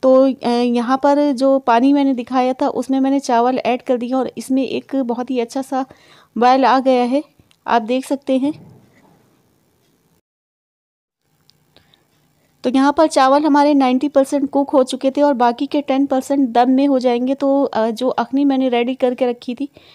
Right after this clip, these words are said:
उसको मैंने इसमें ऐड कर दिया है। हाफ चावल मैंने इसमें बिछाए हैं और थोड़ी आधी अखनी मैंने इसमें ऐड की है और ऊपर से धनिया पत्ती इसमें ऐड किया है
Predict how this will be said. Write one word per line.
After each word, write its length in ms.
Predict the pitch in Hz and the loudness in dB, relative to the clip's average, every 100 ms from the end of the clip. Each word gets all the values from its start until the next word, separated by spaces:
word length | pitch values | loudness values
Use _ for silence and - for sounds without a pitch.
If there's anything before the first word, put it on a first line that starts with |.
| _ _ - | _ _ -4
उसको 320 | 269 - 311 | -4 0 2
मैंने 300 | 294 285 294 | 4 2 0
इसमें 600 | - 262 277 294 294 - | -4 -2 0 2 0 0
ऐड 200 | 220 262 | 0 0
कर 140 | 277 262 | 0 -2
दिया 220 | 254 254 | 0 -2
है। 160 | 254 277 | -2 -2
हाफ 260 | 220 247 | -2 -2
चावल 340 | - 262 254 262 | -2 0 0 0
मैंने 240 | 262 262 | -2 -2
इसमें 240 | 262 262 | -4 -6
बिछाए 360 | 233 226 262 254 | -8 -8 -6 -4
हैं 100 | 262 | -2
और 260 | 254 247 - - | -2 -6 -8 -4
थोड़ी 260 | 226 254 | -4 -4
आधी 320 | - 226 233 262 | -2 -2 -2 -4
अखनी 260 | 247 254 | -4 -8
मैंने 240 | 247 233 240 | -6 -6 -8
इसमें 240 | - 277 _ _ _ _ _ - | -8 -12 _ _ _ _ _ -2
ऐड 200 | 247 269 - | 0 0 -4
की 180 | 262 247 | -4 -2
है 160 | 294 320 _ _ _ _ _ _ _ _ _ _ _ - | -4 -8 _ _ _ _ _ _ _ _ _ _ _ -2
और 140 | 254 | 0
ऊपर 220 | 269 277 294 | 0 0 -2
से 140 | 294 | -2
धनिया 320 | 254 247 269 | -2 0 0
पत्ती 320 | 269 254 - | -2 -6 -4
इसमें 260 | 277 277 269 | -6 -2 -2
ऐड 180 | 247 254 | -2 -6
किया 240 | - 269 | -4 -2
है 180 | 269 302 | 0 -4